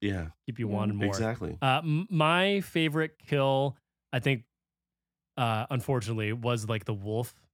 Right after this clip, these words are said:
Speaker 2: kill, just
Speaker 1: Oh.
Speaker 2: because when he <laughs> cuts the wolf open,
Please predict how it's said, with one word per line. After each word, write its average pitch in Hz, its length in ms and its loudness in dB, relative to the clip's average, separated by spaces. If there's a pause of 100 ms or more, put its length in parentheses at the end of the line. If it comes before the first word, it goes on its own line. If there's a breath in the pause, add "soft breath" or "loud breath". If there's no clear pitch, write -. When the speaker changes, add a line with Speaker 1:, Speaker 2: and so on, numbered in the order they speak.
(240)
Speaker 2:
kill, 147 600 0
just 139 140 -2
Speaker 1:
Oh. - 20 -10
Speaker 2:
because 139 520 -2
when 135 160 -2
he 123 120 -4
<laughs> - 160 -14
cuts 120 240 -4
the 147 80 0
wolf 107 360 -8
open, 143 400 0